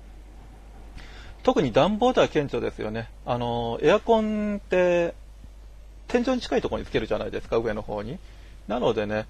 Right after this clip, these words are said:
あの、暖かい空気って上に行きやすいんですけど、上から空気を噴出して下に向けてやってもね、なかなか床面って暖かくならないんですよね。はい。で、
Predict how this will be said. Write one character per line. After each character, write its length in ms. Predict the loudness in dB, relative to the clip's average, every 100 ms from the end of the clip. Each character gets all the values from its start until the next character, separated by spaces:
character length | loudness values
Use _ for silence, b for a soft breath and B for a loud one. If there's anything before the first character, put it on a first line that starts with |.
| -6
あ 140 | -2 0
の、 180 | 0 0
暖 160 | 0
か 260 | 0 2 2
い 60 |
空 220 | 2 0 0
気 120 | -4
っ 40 |
て 160 | -4 -2
上 180 | 0 -2
に 80 |
行 100 | -4
き 120 | -4 -2
や 100 | -2
す 160 | -2
い 80 | -6
ん 80 | -6
で 100 | -8
す 80 | -8
け 80 | -8
ど、 100 | -4
上 180 | -4 0
か 140 | 2
ら 100 | 2
空 220 | 0 -4
気 140 | -2 -4
を 80 |
噴 280 | -4 -6 -8 -8
出 120 | -10
し 60 | -8
て 160 | -8 -6
下 200 | -4 -4
に 80 |
向 120 | -4 -4
け 160 | -6
て 320 | -4 -4 -2
や 100 | 0
っ 40 | -2
て 200 | -4 -8
も 140 | -6
ね、 160 | -8 -10 B B B
な 120 | -2 0
か 80 |
な 80 | 0
か 100 | -2
床 260 | -4 -2 0
面 180 | 0 2
っ 0 |
て 120 | 2
暖 40 |
か 240 | 2 0 -2
く 120 | -2
な 80 | -4
ら 40 | -4
な 180 | -6 -8
い 20 |
ん 60 |
で 100 | -8
す 80 | -6
よ 140 | -6 -4
ね。 180 | -4 -6 -16 -18 -18 -18 B B B B B -12
は 200 | -6 -4
い。 140 | -6 -14 -18 -20 -20 -18 -18 -18 -18 -18 -18 -18 -16 B B B 0
で、 140 | 0